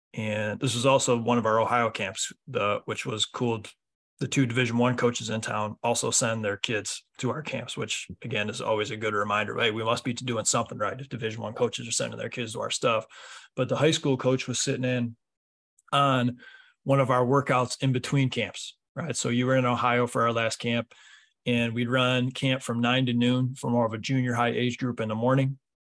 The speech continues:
And then from twelve to one, we'd play. And so that was yourself and a handful of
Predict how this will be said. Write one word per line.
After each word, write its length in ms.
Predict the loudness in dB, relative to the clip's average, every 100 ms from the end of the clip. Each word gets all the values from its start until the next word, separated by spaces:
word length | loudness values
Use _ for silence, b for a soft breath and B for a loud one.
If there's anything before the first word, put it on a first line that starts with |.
| _ -4
And 120 | -2
then 180 | -2 -2
from 220 | -4 -6
twelve 380 | 2 4 4 2
to 80 |
one, 640 | 0 2 4 4 2 0 -2 _ _ _ _ -6
we'd 180 | -6
play. 300 | -2 0 -2 -6 _ _ _ _ _
And 320 | -8 -4 -4 -2
so 260 | -2 0
that 240 | 0 -2 0
was 280 | -2 -2
yourself 640 | -6 -2 2 4 4 2 -10 _ b b b
and 120 | -10 -4
a 40 |
handful 380 | 0 0 0 -2
of 140 | -2